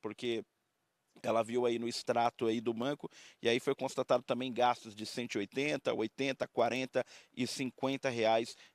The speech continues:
em outras lojas. Agora a polícia vai tentar identificar quem foi essa pessoa, né, que estava, é, usando esse cartão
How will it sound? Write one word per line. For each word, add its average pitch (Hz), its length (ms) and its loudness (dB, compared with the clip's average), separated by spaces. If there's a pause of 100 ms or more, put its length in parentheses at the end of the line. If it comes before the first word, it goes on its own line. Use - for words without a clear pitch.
em 127 160 -4
outras 117 460 -2
lojas. 95 500 -2
Agora 110 320 0
a - 40 -4
polícia 147 520 -4 (300)
vai 113 240 0
tentar 151 520 2
identificar 135 840 -2 (280)
quem 180 220 -6
foi 160 200 -2
essa 139 220 -2
pessoa, 123 560 -2
né, 117 160 -4
que 120 260 -8
estava, 117 640 0 (300)
é, 123 220 4
usando 135 680 -2
esse 127 160 -6
cartão 131 640 -2